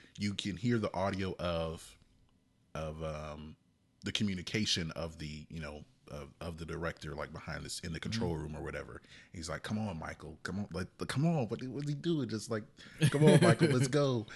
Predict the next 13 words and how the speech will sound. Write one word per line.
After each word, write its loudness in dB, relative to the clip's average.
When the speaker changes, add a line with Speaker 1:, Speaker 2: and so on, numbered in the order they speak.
Speaker 1:
And -2
because 0
everything 4
is 2
timed, 0
Speaker 2:
Timed, 0
Speaker 1:
you 4
have 6
to 2
Speaker 2:
yeah. 0
Speaker 1:
keep 0
it -4
tight. 0